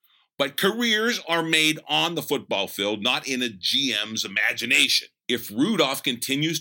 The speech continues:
to implode in relief of Roethlisberger, the Aaron Rodgers to the rescue scenario becomes more and more plausible in Pittsburgh.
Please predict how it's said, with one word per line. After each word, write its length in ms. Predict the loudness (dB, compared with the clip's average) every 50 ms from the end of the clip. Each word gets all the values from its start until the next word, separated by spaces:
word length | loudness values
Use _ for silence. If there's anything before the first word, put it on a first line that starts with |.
| -2
to 120 | -2 0 0
implode 640 | 0 -2 -4 -4 0 0 2 2 2 0 0 -2
in 140 | -2 -4 -4
relief 640 | -2 -4 -4 -2 -4 -4 -4 -4 -6 -8 -10 -14 -16 _ -8
of 240 | -4 -4 -4 -4 -4
Roethlisberger, 1040 | -4 -2 -2 -2 -4 -6 -8 -8 -8 -8 -8 -6 -6 -8 -8 -6 -8 -8 -8 -10 -12 _ _ _ _ _ _ _ _ _ _
the 220 | -6 -6 -6 -2 -2
Aaron 440 | 0 0 0 0 0 0 -2 -2 0
Rodgers 560 | 0 0 0 0 -2 -2 -2 -2 -2 -2 -2
to 120 | -4 -4 -2
the 120 | -2 -2
rescue 480 | -2 -2 -2 0 -2 -2 0 -2 -2 0
scenario 920 | 0 -2 -2 -2 -2 0 0 2 2 2 4 2 2 2 2 2 2 2
becomes 720 | 0 -2 -2 -2 -4 -4 -4 -4 -4 -6 -6 -8 -8 -10 _ _
more 500 | -8 -4 -4 -2 -2 -2 -2 -2 -2 -2
and 180 | -4 -4 -4 -4
more 340 | -4 -4 -4 -4 -6 -6 -8
plausible 720 | -6 -4 -2 0 0 -2 -2 -4 -10 -10 -10 -10 -10 -8
in 180 | -8 -10 -10 -6
Pittsburgh. 540 | -4 -4 -2 -2 -4 -4 -4 -6 -6 -8